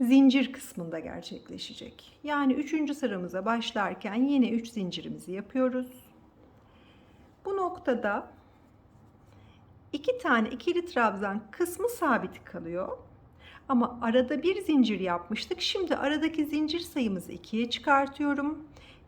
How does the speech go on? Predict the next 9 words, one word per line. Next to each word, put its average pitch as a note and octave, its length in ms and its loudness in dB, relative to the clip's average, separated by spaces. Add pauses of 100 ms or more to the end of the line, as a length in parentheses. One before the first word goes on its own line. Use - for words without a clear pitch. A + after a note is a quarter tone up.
Ve F4 120 -2
de D#4 180 0
buradan C4+ 540 2 (680)
devam F3 400 2
ediyoruz. G3 680 -6
Yine B3 460 2
iki D#4 220 -10
tane F#3+ 320 -2
ikili G#3+ 540 -6